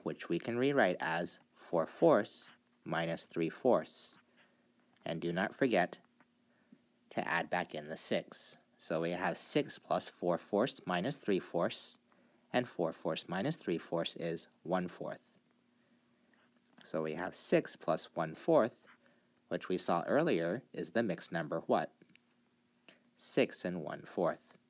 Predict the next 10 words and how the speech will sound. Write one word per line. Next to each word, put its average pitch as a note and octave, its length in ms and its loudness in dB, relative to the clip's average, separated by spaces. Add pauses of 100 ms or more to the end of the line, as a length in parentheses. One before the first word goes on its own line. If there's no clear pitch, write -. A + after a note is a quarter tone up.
(600)
So - 260 2
seven A2+ 640 4 (140)
minus F#2 380 -2
three A#2 180 4
fourths - 560 0 (140)
is E3+ 180 4
six - 480 -4 (140)
and G2+ 200 0
one D#2 220 -4
fourth. E2+ 380 2